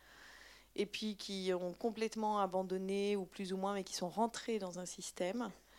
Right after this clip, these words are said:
et qui aujourd'hui ont honte de ça, parce qu'ils commencent, ils se rendent compte de ça. Et ils ont honte, et ils ont peur de repartir dans la lutte, parce qu'ils doivent s'avouer à eux-mêmes qu'ils ont été bernés par le système.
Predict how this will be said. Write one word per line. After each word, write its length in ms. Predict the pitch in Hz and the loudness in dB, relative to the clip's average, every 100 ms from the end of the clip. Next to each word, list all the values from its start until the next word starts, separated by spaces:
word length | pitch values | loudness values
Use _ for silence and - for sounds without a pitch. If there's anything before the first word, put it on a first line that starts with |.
| - - - - | -20 -18 -18 -4
et 120 | - 202 | 2 2
qui 260 | - 233 | 4 6
aujourd'hui 840 | 214 196 208 196 190 226 262 285 311 - - - - | 6 8 4 4 2 2 4 2 0 -8 -20 -14 0
ont 160 | 208 - - | 0 4 10
honte 480 | 247 240 - - - - - - - | 12 10 4 -4 -6 -16 -20 -6 0
de 80 | |
ça, 200 | 190 - | 0 0
parce 220 | 175 175 - | -2 -4 -6
qu'ils 140 | - - | -10 0
commencent, 400 | 214 208 202 - - | 2 4 0 -4 -8
ils 100 | 190 | -4
se 180 | - | 2
rendent 340 | 208 208 190 - | 2 2 -2 -4
compte 280 | - 185 - - | -8 -6 -8 -10
de 60 | |
ça. 200 | 170 - 180 - _ - | -10 -10 -12 -16 _ -4
Et 100 | 208 | 0
ils 200 | 185 180 | 0 0
ont 120 | 180 - | -2 4
honte, 400 | 226 262 - - - - - | 6 6 4 -6 -10 -18 0
et 60 | 196 | 2
ils 140 | 185 | 4
ont 80 | 175 - | 2 8
peur 240 | 254 240 | 10 10
de 80 | 196 | 6
repartir 580 | 180 - 196 - - 196 | 2 0 -4 -4 -4 -2
dans 120 | 180 | 0
la 140 | 175 | 0
lutte, 180 | 185 233 | 0 -4
parce 160 | 196 - | -6 -8
qu'ils 120 | 180 | -2
doivent 160 | 185 185 | 0 0
s'avouer 460 | - 180 190 202 | 0 0 4 6
à 80 | 185 | 6
eux-mêmes 400 | 180 180 208 214 | 4 4 2 2
qu'ils 180 | - 190 | 0 0
ont 60 | |
été 160 | 180 - | 0 0
bernés 400 | 165 202 196 202 | 6 6 8 -2
par 160 | 190 180 | -2 -4
le 80 | |
système. 540 | 160 - - - 185 | -6 -6 -6 -6 -6